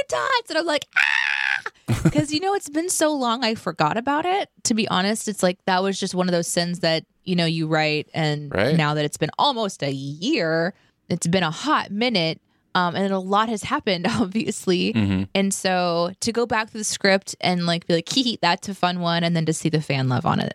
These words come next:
Speaker 1: was very heartwarming.
Speaker 2: It, it surprises me how much,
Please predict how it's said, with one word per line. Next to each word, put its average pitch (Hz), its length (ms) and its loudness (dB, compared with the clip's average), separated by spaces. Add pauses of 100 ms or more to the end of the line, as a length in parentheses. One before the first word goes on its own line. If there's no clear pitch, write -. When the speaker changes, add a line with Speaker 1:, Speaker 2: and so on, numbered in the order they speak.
(120)
Speaker 1:
was 165 320 2 (260)
very 208 380 2
heartwarming. - 920 -4 (380)
Speaker 2:
It, 262 260 2
it 254 180 0
surprises 240 580 0
me 185 180 2
how 156 300 2
much, 165 800 -2